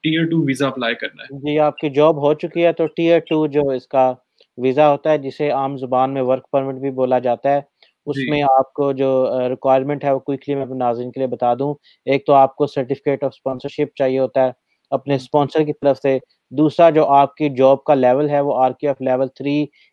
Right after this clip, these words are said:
Speaker 2: या उससे above होना चाहिए, और तीसरा English की requirement है। तो ये, ये चंद चीज़ें होती हैं, जो आपको पूरी करनी होती हैं, और साथ-साथ जो general visa requirement है, जिसमें आपका character सर्टिफ-, police character certificate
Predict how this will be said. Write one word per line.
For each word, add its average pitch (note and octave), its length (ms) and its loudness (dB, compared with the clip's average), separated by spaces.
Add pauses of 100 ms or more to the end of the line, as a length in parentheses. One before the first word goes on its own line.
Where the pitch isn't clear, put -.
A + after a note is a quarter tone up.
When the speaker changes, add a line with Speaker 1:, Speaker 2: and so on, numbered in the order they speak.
Speaker 2:
या C3 120 0
उससे C3 200 -4
above C3+ 300 2
होना C#3 300 -2
चाहिए, B2+ 420 0 (440)
और C#3+ 240 0
तीसरा E3 300 2
English D3 360 0
की D3 140 -4
requirement A#2 520 -4
है। G#2+ 160 -8 (420)
तो C#3+ 540 2
ये, D3 580 2
ये D#3 220 2
चंद D#3 240 0
चीज़ें D3 280 -2
होती C#3+ 220 -6
हैं, D#3 140 -2
जो D3 100 2
आपको C3+ 260 0
पूरी C#3 260 -2
करनी D3+ 280 -2
होती D3 220 -6
हैं, D3 100 -4
और D3 140 0
साथ-साथ D3+ 400 2
जो D3+ 300 0 (340)
general D#3 420 4
visa D#3 260 4
requirement C#3 500 0
है, C#3+ 80 -2
जिसमें C3+ 260 -8
आपका C3+ 220 -2
character C3+ 360 -6
सर्टिफ-, C3 360 -6 (100)
police C#3+ 220 -4
character - 320 -6
certificate C#3 580 -6